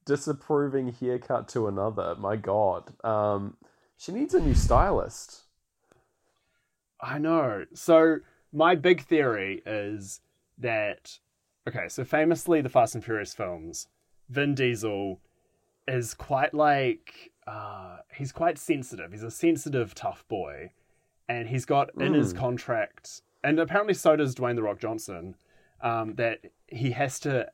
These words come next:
Speaker 2: give as many hits as he takes. And, like, you notice in these films,
Speaker 1: Ooh.
Speaker 2: he's always got his arms, like, crossed, so he's flexing his muscles. Like,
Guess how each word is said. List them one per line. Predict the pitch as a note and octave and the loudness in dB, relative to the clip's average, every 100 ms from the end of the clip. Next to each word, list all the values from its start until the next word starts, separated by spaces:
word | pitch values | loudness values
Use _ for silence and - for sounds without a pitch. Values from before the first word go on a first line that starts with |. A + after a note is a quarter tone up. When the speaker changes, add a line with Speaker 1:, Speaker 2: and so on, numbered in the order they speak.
| - | -12
Speaker 2:
give | A2+ B2+ | -6 -2
as | C#3 C3+ | -2 -2
many | C3 B2+ | -2 -2
hits | A2+ B2+ - - | 0 -2 -2 -8
as | A#2 | -12
he | A#2 | -12
takes. | - D3+ F4+ - - _ _ _ _ _ _ _ _ _ - | -4 -4 -4 -10 -18 _ _ _ _ _ _ _ _ _ -2
And, | B2+ B2 | 0 2
like, | A#2+ A#2 D3 | 0 0 0
you | |
notice | D3 D#3 D#3+ D#3 | 6 8 8 4
in | D3+ | 0
these | C3 B2 | -2 0
films, | C#3 D#2+ | 0 0
Speaker 1:
Ooh. | |
Speaker 2:
he's | A2 | -2
always | B2+ A#2+ | -4 -2
got | B2 | -4
his | G#2 | -4
arms, | A#2 A#2+ A#2+ A#2+ - | -4 -2 -2 -4 -6
like, | G2+ - | -8 -8
crossed, | - B2 G#2+ - - | -6 -2 -2 -4 -10
so | A2 | -12
he's | G#2 | -12
flexing | - B2+ B2 - A2 | -10 -10 -10 -12 -12
his | G#2 | -12
muscles. | G2 G2 - G2+ G2+ | -12 -12 -14 -14 -10
Like, | G2+ - | -12 -12